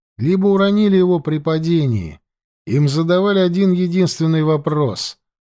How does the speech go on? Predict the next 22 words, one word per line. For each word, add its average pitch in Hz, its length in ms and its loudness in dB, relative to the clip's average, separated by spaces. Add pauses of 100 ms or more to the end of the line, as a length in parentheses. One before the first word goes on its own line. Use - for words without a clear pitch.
(240)
будут 156 520 0
ли 151 80 -2
они 151 240 0
служить 147 480 -2
законному 139 760 0
королю 143 380 0
Бантос 135 580 -2
и 113 80 -4
Перфундару 135 960 -2 (400)
или 214 180 -2
пойдут 202 460 0
в - 100 -16
тюрьму? 127 680 0 (1000)
При 95 220 -6
этом 127 320 -2
большинство 127 640 -2
вытаскиваемых 131 1000 -2
слышало 139 500 -2
этот 131 240 -4
вопрос 135 500 -2
из 127 140 -2
воздуха, 131 720 -2